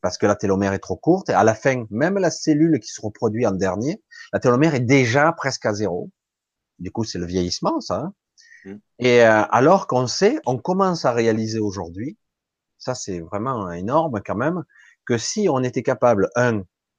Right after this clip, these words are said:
Speaker 1: de s'extraire de ce stress, de s'extraire de cette alimentation pourrie, de s'extraire de ce que j'avale comme eau, de recréer une eau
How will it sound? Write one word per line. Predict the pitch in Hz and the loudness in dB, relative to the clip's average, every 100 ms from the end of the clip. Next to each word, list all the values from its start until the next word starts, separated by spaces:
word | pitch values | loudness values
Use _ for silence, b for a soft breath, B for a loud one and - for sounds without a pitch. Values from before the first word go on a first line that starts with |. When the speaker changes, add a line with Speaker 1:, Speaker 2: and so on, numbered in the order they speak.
| _ - | _ -14
Speaker 1:
de | 110 127 | -4 -2
s'extraire | 113 - 160 - - - 143 135 104 | -2 -2 -2 -2 -8 -4 2 4 4
de | 95 | 2
ce | - 98 | -4 -8
stress, | - - 104 104 - - - _ _ _ b b _ - | -8 -6 -4 -2 -4 -6 -10 _ _ _ b b _ -6
de | |
s'extraire | 113 - 151 - - - 151 127 | -4 0 0 -2 -6 2 4 4
de | 104 107 | 2 0
cette | - 104 117 | 0 -4 -2
alimentation | 110 113 117 113 110 - 127 117 - | 0 0 -2 -2 -4 -4 -4 -6 -8
pourrie, | - 110 117 110 - - _ _ _ _ b b b | -6 -2 -2 -6 -14 -20 _ _ _ _ b b b
de | 101 123 | -2 -2
s'extraire | - 107 - 185 175 131 | 0 -4 0 0 0 0
de | 120 117 113 _ _ | 2 2 0 _ _
ce | - | -8
que | 120 | -4
j'avale | 110 120 107 170 113 90 90 - - | 0 -2 2 2 4 0 -4 -14 -4
comme | 113 117 | -2 2
eau, | 143 123 - _ _ _ _ _ _ _ _ _ _ 113 | 2 2 -2 _ _ _ _ _ _ _ _ _ _ -4
de | 117 | 0
recréer | 110 147 - - 147 156 | 4 4 2 0 4 4
une | 131 | 4
eau | 123 127 127 | 2 0 -2